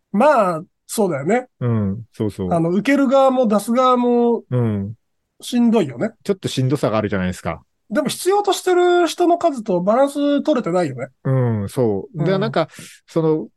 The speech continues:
Speaker 2: こう、高齢であるということを理由に、あるいは高齢に伴うなんか、こう、身体上の問題とかを理由に、こう、なんか、ね、そういうセーフティーネットが必要みたいな場合においては、もっとカジュアルになんか利用できる制度として、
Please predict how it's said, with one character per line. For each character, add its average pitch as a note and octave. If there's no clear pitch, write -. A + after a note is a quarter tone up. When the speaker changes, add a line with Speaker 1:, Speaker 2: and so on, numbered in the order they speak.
Speaker 2:
こ D3+
う、 C3+
高 C4
齢 C4+
で C4
あ B3+
る A3
と C#3
い C#3+
う C#3
こ D3+
と G3
を C3+
理 A2+
由 A2+
に、 A#2+
あ B2+
る F#3+
い -
は D#3
高 F#3+
齢 G#3
に F#3+
伴 G3
う C3+
な B2
ん -
か、 G#2+
こ -
う、 -
身 C3
体 C3
上 B2
の A#2
問 A2+
題 B2
と C#3+
か D#3
を C3+
理 C#3+
由 F3+
に、 G3
こ G#2
う、 -
な A#2+
ん -
か、 G2+
ね、 C#3
そ C#3
う -
い B2
う -
セ C#3
ー C3
フ -
テ C3+
ィ -
ー C3+
ネ B2+
ッ -
ト B2+
が A2+
必 -
要 C3+
み C#3
た C3
い B2
な A2+
場 C3
合 D#3+
に D#3+
お F3+
い A3+
て G#3+
は、 G3
も F#3+
っ -
と E3+
カ A3
ジ F3+
ュ D#3+
ア C3+
ル B2
に A2+
な A#2
ん -
か G#2
利 A2
用 B2
で A#2
き B2+
る A#2+
制 C3+
度 B2
と B2+
し -
て、 E3